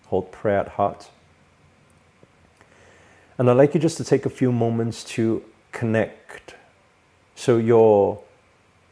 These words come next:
affirmation, your mantra here is, "I am connected.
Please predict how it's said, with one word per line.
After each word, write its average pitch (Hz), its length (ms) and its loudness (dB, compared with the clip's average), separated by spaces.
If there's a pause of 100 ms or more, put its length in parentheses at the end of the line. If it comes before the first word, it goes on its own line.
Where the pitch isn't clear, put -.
(200)
affirmation, 139 760 0
your 101 140 -2
mantra 120 460 0
here 98 220 -2
is, 92 600 -6 (440)
"I 110 160 0
am 120 480 -2 (260)
connected. 101 720 -6